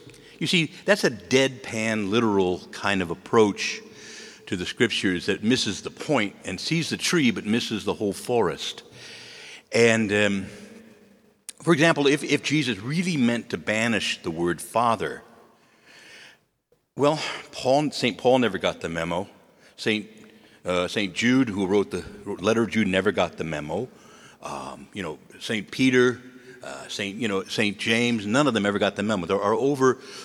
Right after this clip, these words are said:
two hundred references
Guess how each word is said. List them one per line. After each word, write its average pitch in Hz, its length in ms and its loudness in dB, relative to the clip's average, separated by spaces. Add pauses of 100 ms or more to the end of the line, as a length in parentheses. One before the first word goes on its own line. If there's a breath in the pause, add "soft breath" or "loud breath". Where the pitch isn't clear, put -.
(140 loud breath)
two 214 400 2
hundred 202 880 0 (400 loud breath)
references 107 1040 -2